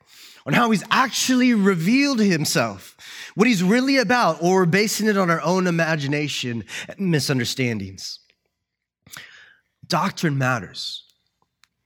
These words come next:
It's 'cause it's simply just what the Bible says about who God is, his nature, and his work in the world. And so what Paul's concerned about is doctrine, not just doctrinal heresy, but doctrinal purity.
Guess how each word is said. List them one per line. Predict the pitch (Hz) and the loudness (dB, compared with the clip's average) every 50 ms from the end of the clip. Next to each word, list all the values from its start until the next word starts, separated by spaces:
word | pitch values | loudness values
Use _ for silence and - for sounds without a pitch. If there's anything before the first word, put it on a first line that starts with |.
| _ _ - | _ _ -14
It's | - - - - - - - - - 151 143 - _ _ _ - | -10 -6 -6 -4 -4 -6 -6 -8 -12 -14 -18 -20 _ _ _ -6
'cause | - 135 135 | -4 -4 -2
it's | 131 - | -2 -2
simply | - - - - 233 185 175 151 131 120 120 123 - 127 117 | -2 -2 -2 -2 -2 -2 -2 -2 0 0 0 -2 -4 -6 -8
just | 110 127 - - | -4 -4 -4 -4
what | 131 120 110 123 147 170 123 123 | -4 -4 -2 -2 -2 -2 -2 -4
the | 143 | -2
Bible | 120 135 147 175 139 127 | 0 0 0 0 0 -2
says | 117 - - - - 147 127 104 104 117 - - - - - - - - | -4 -4 -4 -4 -4 -4 -6 -6 -8 -10 -14 -16 -18 -20 -20 -20 -20 -10
about | - 113 135 123 - | -4 -2 -2 -2 -2
who | - - 135 139 135 | -4 -4 -4 -2 0
God | 139 151 131 131 147 | 0 -2 -2 -2 -4
is, | 196 156 95 85 - | -4 -6 -8 -8 -6
his | 135 127 107 | -6 -6 -4
nature, | 107 127 147 202 185 - - 113 110 107 190 170 - - - - - - - - - | -2 -2 -2 -2 -2 -4 -8 -8 -8 -10 -12 -16 -18 -18 -18 -18 -18 -18 -14 -8 -6
and | 120 127 | -4 -2
his | 131 147 131 104 | -2 -2 -2 -2
work | 127 139 135 135 | -2 -2 -2 -2
in | 165 147 | -2 -2
the | 143 | -2
world. | 147 151 220 175 104 98 95 - - - _ _ _ _ _ _ _ _ _ _ - - - - - - - - - - - - - - - | 0 0 0 0 -2 -4 -8 -12 -16 -20 _ _ _ _ _ _ _ _ _ _ -20 -16 -14 -12 -12 -12 -12 -14 -16 -16 -18 -20 -12 -8 -4
And | 151 | 0
so | - 208 | 2 2
what | 233 214 - | 2 2 2
Paul's | - - 247 262 269 226 | 2 2 2 2 2 0
concerned | - 214 185 - - - 254 285 349 240 | 0 0 0 0 0 -2 -2 -2 -2 -2
about | 120 117 110 110 131 175 - - - - _ _ - - - - - - | -2 0 0 -2 -2 -4 -8 -14 -20 -20 _ _ -20 -20 -20 -12 -4 0
is | 196 190 180 185 185 185 175 - - - - - - - | 2 2 4 2 2 0 -2 -6 -8 -8 -12 -16 -16 -6
doctrine, | - 208 220 240 247 - - 160 131 120 131 | 0 2 2 2 2 0 -2 -2 0 2 4
not | 147 202 233 | 4 4 2
just | 214 240 247 - - - - - - - | 2 0 0 0 -2 -6 -10 -10 -2 0
doctrinal | 202 202 226 214 - 190 202 185 | 2 2 2 0 0 2 2 4
heresy, | 175 160 160 190 233 233 208 - - 170 | 4 4 2 2 2 0 0 0 0 -2
but | 147 135 147 | -2 -2 -2
doctrinal | 127 185 175 180 - - 185 180 170 151 | 0 0 0 0 0 -2 -2 -2 -2 -2
purity. | 135 - - 226 226 202 175 143 113 101 85 | -4 -6 -2 0 2 2 2 0 -2 -6 -10